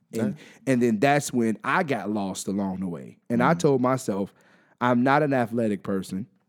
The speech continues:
Speaker 1: right? Because I got cut from some teams, right? I'm,
Speaker 2: Mm-hmm.
Speaker 1: I'm not as cool as I thought I was. And then I flatlined myself.
Speaker 2: Mm-hmm.
Speaker 1: Until I realized, "Wait a minute, John." Like, I used to be on social media, s-,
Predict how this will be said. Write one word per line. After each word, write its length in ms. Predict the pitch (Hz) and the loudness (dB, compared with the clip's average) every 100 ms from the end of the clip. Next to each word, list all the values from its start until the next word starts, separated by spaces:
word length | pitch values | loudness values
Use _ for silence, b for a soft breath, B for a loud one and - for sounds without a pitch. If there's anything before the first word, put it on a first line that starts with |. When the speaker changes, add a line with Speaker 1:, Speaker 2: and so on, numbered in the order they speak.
| _ _ _ _ _ - | _ _ _ _ _ -6
Speaker 1:
right? 340 | 92 110 - | -2 -2 -4
Because 240 | 104 113 | -4 -2
I 60 | 104 | -2
got 180 | 101 90 | -4 -4
cut 200 | - - | -6 -6
from 140 | 107 98 | -8 -8
some 200 | 95 90 | -8 -6
teams, 520 | 131 113 104 104 101 | -4 -2 -2 -4 -4
right? 260 | 101 107 - b b b b _ | -4 -6 -8 b b b b _
I'm, 260 | 107 117 117 | 0 2 0
Speaker 2:
Mm-hmm. 160 | 78 | -2
Speaker 1:
I'm 320 | 117 120 117 117 | 0 2 2 2
not 340 | 131 131 - _ _ _ 120 | 2 2 -2 _ _ _ -2
as 320 | 120 120 - | 0 0 -2
cool 400 | - 143 131 120 | 2 4 6 4
as 100 | 110 | 2
I 80 | 110 | 0
thought 280 | - 123 110 | 2 4 4
I 100 | 101 | 0
was. 600 | 101 95 95 98 - - _ _ _ - | -2 -4 -4 -6 -8 -16 _ _ _ -4
And 160 | 123 | 0
then 140 | 113 113 | 2 0
I 80 | 110 | -2
flatlined 600 | - 131 110 110 107 107 | 0 0 0 -4 -4 -6
myself. 400 | 101 92 - - _ _ - | -8 -10 -16 -18 _ _ -20
Speaker 2:
Mm-hmm. 200 | 165 - - _ | -18 -18 -20 _
Speaker 1:
Until 500 | 127 120 - 226 220 | -6 -6 0 4 6
I 60 | 175 | 4
realized, 500 | 156 165 151 131 117 | 4 4 4 4 2
"Wait 120 | 170 113 | 0 0
a 40 | |
minute, 200 | 98 87 | -2 -4
John." 280 | 95 92 87 | -4 -4 -2
Like, 180 | 123 127 | -2 0
I 80 | 262 | 2
used 180 | 233 | 0
to 60 | - | -2
be 100 | 123 | -2
on 200 | 107 101 | -2 -4
social 340 | - 123 - | -4 -4 -4
media, 400 | 104 120 101 87 - _ _ | -4 -2 -4 -6 -12 _ _
s-, 200 | - - | -14 -14